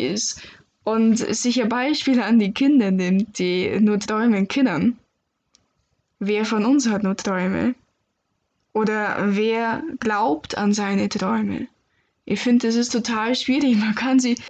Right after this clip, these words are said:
wahnsinnig viel ausdenken, aber im Endeffekt, was bleibt über? Was kann man in der Realität dann wirklich umsetzen? Oder was will man vielleicht umsetzen? Und da stellt sich mir die Frage,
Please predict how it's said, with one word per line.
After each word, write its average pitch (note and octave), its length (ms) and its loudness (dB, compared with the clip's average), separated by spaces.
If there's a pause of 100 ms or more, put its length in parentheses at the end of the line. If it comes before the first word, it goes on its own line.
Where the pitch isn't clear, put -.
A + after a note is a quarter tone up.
(120)
wahnsinnig C4 600 2
viel A#3 180 -2
ausdenken, A3 720 0
aber G#3+ 260 0
im G3+ 100 2
Endeffekt, A3+ 680 0
was A3 160 -2
bleibt - 380 -8
über? A#3 400 0 (560)
Was A3 280 -2
kann C4 200 0
man B3 80 2
in A3+ 80 2
der A3 100 2
Realität A3 640 0
dann G#3+ 140 4
wirklich G#3+ 400 0
umsetzen? B3+ 680 2
Oder G#3 200 0 (260)
was F#3+ 400 -2
will A#3+ 140 4
man B3 180 4
vielleicht G#3 440 -4
umsetzen? G#3+ 720 -4 (600)
Und B3 200 4
da B3+ 100 2
stellt A#3 300 0
sich B3 100 2
mir B3 140 6
die A3+ 100 4
Frage, A#3 460 -2